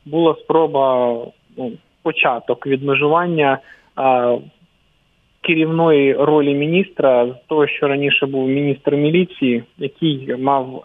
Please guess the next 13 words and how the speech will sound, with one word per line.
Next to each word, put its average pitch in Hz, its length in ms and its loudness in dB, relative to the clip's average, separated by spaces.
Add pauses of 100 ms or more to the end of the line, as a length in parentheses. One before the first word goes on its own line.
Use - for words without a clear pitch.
е, 131 320 2
законні 139 640 0 (480)
підстави 151 480 -2
для 131 160 0
того, 135 240 2
щоб - 280 -2 (480)
казати 143 400 -2
будь-якому 127 720 0
міліціонеру, 139 720 0
який 123 220 -4
в 135 40 -2
ньому 135 240 0
підпорядкуванні, 170 880 0